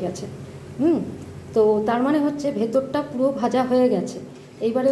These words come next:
উল্টালে পরেও দেখবেন যে দুদিকটাই যখন এরকম শক্ত মতো হয়ে গেছে তখনই কিন্তু এগুলো আমি তুলে নেব। ঠিক আছে, এবার এগুলোও আমার হয়ে গেছে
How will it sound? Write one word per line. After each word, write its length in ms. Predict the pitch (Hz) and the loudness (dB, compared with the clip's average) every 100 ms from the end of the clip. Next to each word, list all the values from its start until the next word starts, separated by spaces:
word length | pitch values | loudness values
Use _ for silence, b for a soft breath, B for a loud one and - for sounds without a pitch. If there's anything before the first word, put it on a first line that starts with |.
| 262 | 2
উল্টালে 340 | 214 254 262 262 | 2 2 2 2
পরেও 180 | 269 254 | 2 2
দেখবেন 280 | 226 214 302 381 - - - 220 | 0 0 -2 -2 -8 -14 -12 0
যে 80 | 254 214 | 2 2
দুদিকটাই 460 | 233 269 - 311 285 | 0 0 0 2 2
যখন 200 | 262 262 254 | 2 2 2
এরকম 240 | 220 233 277 - | 2 2 0 0
শক্ত 260 | 208 202 262 262 | -2 -2 -2 -2
মতো 180 | 247 208 | 0 0
হয়ে 140 | 202 190 | 2 2
গেছে 260 | 190 - 294 - - - - - | -2 -2 -2 -4 -8 -14 -10 -2
তখনই 340 | 190 220 262 262 | -2 2 2 4
কিন্তু 300 | 233 208 - 392 - - - - - | 2 2 0 -2 -4 -12 -16 -10 -2
এগুলো 180 | 196 208 202 | 2 2 4
আমি 120 | 285 - - - - | 2 0 -8 -14 -8
তুলে 200 | - 220 185 | 0 4 4
নেব। 140 | 165 156 - - - - - - | 2 -4 -8 -14 -18 -18 -18 -8
ঠিক 120 | 262 330 | -2 -2
আছে, 140 | 330 196 208 - 208 | -2 -6 -8 -4 2
এবার 120 | 220 220 | 4 4
এগুলোও 240 | 226 240 247 | 4 2 2
আমার 140 | 247 233 | 2 2
হয়ে 120 | 226 240 | 0 0
গেছে 160 | 247 | -2